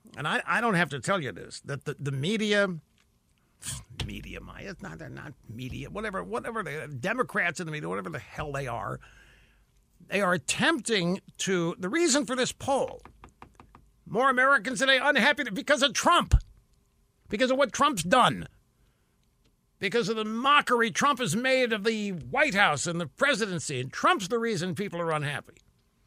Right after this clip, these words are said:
Trump's the reason they're burning down cities. Trump is the reason that white cops think they can go out and kill black prisoners. Trump is the, they're trying to throw all of this off on Trump,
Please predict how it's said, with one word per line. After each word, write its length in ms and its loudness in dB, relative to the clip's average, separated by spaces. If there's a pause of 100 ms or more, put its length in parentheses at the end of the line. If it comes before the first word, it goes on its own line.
(300)
Trump's 300 2
the 120 -2
reason 320 0
they're 100 0
burning 340 2
down 220 2
cities. 300 -2
Trump 400 0
is 160 -4
the 120 -4
reason 420 -2
that 180 -2
white 280 -2
cops 300 0
think 180 -12
they 100 -2
can 100 -10
go 120 -6
out 120 -4
and 100 -14
kill 200 -2
black 340 -4 (600)
prisoners. 280 -4 (180)
Trump 300 0
is 80 -6
the, 100 -2
they're 180 -4
trying 360 0
to 80 2
throw 400 0 (120)
all 400 6
of 180 0
this 340 0
off 380 4
on 240 -2
Trump, 420 -4